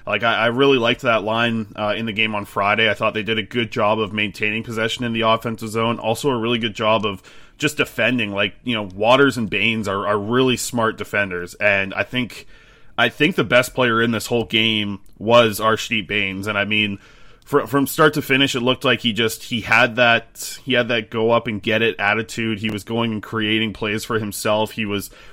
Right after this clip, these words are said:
really good in the defensive zone, an active stick, and I think that's super, uh, it, it's, it's, it's great to see. It's a step in the right direction for a guy who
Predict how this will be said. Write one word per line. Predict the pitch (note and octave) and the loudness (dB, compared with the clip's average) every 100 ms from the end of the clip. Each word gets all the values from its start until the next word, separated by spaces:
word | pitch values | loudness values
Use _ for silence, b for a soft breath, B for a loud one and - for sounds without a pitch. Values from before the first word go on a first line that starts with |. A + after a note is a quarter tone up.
| - | -4
really | A#2+ C3 B2 | 2 4 4
good | B2 | 4
in | |
the | A#2 | 2
defensive | A2+ A#2+ B2 A#2 A#2 | 0 0 0 -2 -2
zone, | A2 A2+ G#2+ | 0 0 0
an | G2+ | 2
active | A2 - A#2 | 2 0 -6
stick, | - - A2+ A#2 | -6 -2 -2 -2
and | A2 | -6
I | G#2 | -8
think | G#2 C3 | -6 -2
that's | B2+ B2 | -2 -2
super, | - - C3 C3 C3+ B2 A#2+ b b b b - | -6 -2 -2 0 0 0 -2 b b b b -12
uh, | A2+ G#2 | -10 -8
it, | A#2 A#2+ | -8 -6
it's, | C3 - - - - | -8 -8 -10 -10 -10
it's, | - - | -10 -8
it's | - A2+ | -8 -8
great | - C#3 - | 0 2 4
to | D3+ | 0
see. | - E3 | -4 -2
It's | D3+ A#2+ | -2 -4
a | |
step | - - A#2+ - | -8 -2 -2 -2
in | B2+ | -2
the | |
right | A2 A2+ - | 0 0 0
direction | A#2+ A2+ - B2 | -2 -2 -2 -6
for | C3 | -2
a | A#2 | -2
guy | A2 A2 B2+ | 2 4 2
who | A#2 G#2+ G#2 G2+ | 0 -4 -4 -6